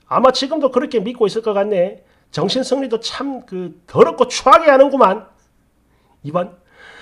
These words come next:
아는 게 아니라 이 아줌마 나중에 큰일 날 사람이에요. 남편이 이제라도 좀 정신을 차리면 좋겠습니다. 큰일 나기 전에.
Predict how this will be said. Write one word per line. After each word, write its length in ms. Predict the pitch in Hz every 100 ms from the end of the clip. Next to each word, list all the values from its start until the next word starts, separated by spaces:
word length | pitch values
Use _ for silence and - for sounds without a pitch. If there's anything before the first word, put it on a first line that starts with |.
| -
아는 280 | 160 214 320
게 80 | 302
아니라 480 | 226 226 196 196 190
이 120 | 196
아줌마 840 | 247 262 247 233 254 240 143 120 _ _ - -
나중에 460 | 147 175 277 269
큰일 320 | 269 - 330 339
날 120 | 285
사람이에요. 880 | 226 202 208 214 185 135 135 127 _ _ _ _ -
남편이 500 | 185 285 285 269 180
이제라도 420 | 156 220 240 240
좀 220 | 233 233
정신을 500 | 226 175 190 277 254
차리면 420 | 247 302 294 262
좋겠습니다. 760 | 247 165 208 - 220 151 135 139 165 _ _ _ _ _ _ _ _ -
큰일 220 | 269 262
나기 240 | 175 151
전에. 260 | 143 127